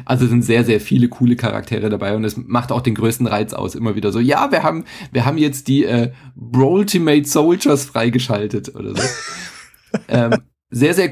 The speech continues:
Speaker 1: cool zum Spielen, weil's ein bisschen, äh, das Spiel einfacher macht, finde ich, die, ähm,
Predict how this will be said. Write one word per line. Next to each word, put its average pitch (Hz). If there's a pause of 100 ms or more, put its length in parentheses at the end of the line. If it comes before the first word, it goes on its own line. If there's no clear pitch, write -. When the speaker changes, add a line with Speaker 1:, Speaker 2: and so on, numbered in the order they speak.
Speaker 1:
cool 190
zum 165
Spielen, 190
weil's 147
ein 139
bisschen, 143
äh, 123
das 127
Spiel 131
einfacher 143
macht, 139
finde 139
ich, 131
die, 123
ähm, 107